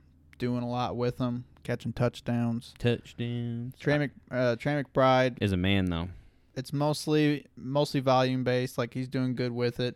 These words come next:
Speaker 1: but,
Speaker 2: Mm-hmm.
Speaker 1: I mean, you're mostly riding volume on that. I don't expect him to go out there and do what Njoku does.
Speaker 2: Yeah, he's not getting multiple touchdowns, but he,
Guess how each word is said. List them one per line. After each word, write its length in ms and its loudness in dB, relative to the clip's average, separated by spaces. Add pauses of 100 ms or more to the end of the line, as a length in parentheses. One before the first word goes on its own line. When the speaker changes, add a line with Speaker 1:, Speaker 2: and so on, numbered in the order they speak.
(120)
Speaker 1:
but, 320 -4
Speaker 2:
Mm-hmm. 140 -10
Speaker 1:
I 40 -6
mean, 160 -8
you're 100 -6
mostly 320 -6
riding 340 0
volume 400 -4
on 140 -4
that. 180 -4
I 80 -2
don't 140 -6
expect 420 -6
him 80 -4
to 60 -4
go 100 -4
out 140 -4
there 100 -6
and 100 -6
do 200 -6
what 240 -8
Njoku 500 -8
does. 420 -10
Speaker 2:
Yeah, 180 2
he's 120 4
not 200 4
getting 200 6
multiple 300 4
touchdowns, 600 -6
but 160 -2
he, 240 -2